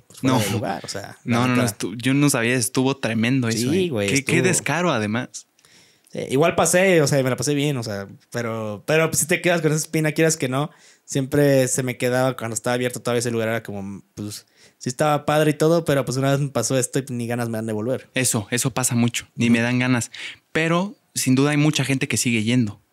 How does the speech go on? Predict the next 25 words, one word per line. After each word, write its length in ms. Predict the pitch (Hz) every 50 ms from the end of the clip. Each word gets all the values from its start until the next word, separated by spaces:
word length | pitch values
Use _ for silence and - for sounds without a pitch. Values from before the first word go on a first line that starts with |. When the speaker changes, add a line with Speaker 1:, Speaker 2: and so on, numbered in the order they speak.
| _
Speaker 1:
Sí, 160 | - - 160 160
totalmente. 500 | 160 - - 110 107 107 107 104 - - _ _ _ _ _ _ _ _ _ _ _ _
Speaker 2:
Pero 160 | - 160 151 151
tiene 200 | - 214 233 226
sentido, 340 | - 143 131 - 185 175
¿no, 140 | 143 139 147
Tocayo? 300 | - 156 - 156 151 151
Esto 180 | 156 151 - 170
de 140 | 156 147 -
que 180 | - 117 107
la 160 | 104 107 107
gente 360 | - - 139 135 135 - 143 135
quiere 360 | - - - 135 135 131 135 135
ir 120 | 131 131
a 60 | 127
un 100 | 131 131
lugar 300 | 127 127 123 123 120 120
al 140 | 127 131 127
que 100 | - 113
sabe 240 | - - 117 123 -
que 100 | - 110
no 220 | 107 113 120 -
todos 260 | - 139 120 110 -
pueden 260 | - - 120 113 107 110
ir, 220 | 113 107 - -